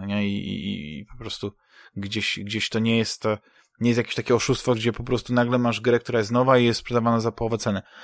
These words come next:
A już o tym, y, procederze, gdzie po prostu sprzedaje się dostęp do kont, to już nawet nie chcę mi się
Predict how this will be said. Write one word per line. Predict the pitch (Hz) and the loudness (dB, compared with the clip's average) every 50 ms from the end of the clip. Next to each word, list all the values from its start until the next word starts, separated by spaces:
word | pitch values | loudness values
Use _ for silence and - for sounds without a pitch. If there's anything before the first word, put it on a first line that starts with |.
| - - | -16 -6
A | - - | 0 0
już | 107 110 | 2 4
o | 127 127 | 4 4
tym, | - - 127 127 | 4 4 2 2
y, | 117 - 67 110 117 110 107 110 110 107 107 107 104 104 101 | 0 -2 -2 0 2 2 2 2 0 0 -2 -4 -4 -6 -6
procederze, | - 131 120 - 127 120 127 127 135 123 | -6 -6 -4 -2 2 2 4 4 4 2
gdzie | 120 123 117 | 0 -2 -4
po | 117 | -4
prostu | 117 123 123 120 123 | -2 -2 0 0 -2
sprzedaje | - - 127 117 120 120 120 117 | -2 -2 4 6 6 6 6 4
się | - - 117 113 113 - _ _ _ - - - - - | 4 4 4 2 2 0 _ _ _ -20 -20 -12 -4 4
dostęp | 110 127 117 - - 127 113 | 6 6 6 6 2 2 4
do | 110 107 | 4 2
kont, | - - 147 139 135 135 123 - | 6 8 8 8 8 6 4 0
to | - | -2
już | 127 120 113 - - _ - | -2 -2 -2 -6 -12 _ -10
nawet | 131 123 120 110 120 | -8 -4 -4 -2 -2
nie | 123 117 | -4 -4
chcę | - - 120 113 | -4 -4 -6 -4
mi | 113 113 | -4 -4
się | - - 110 110 110 | -6 -6 -6 -6 -6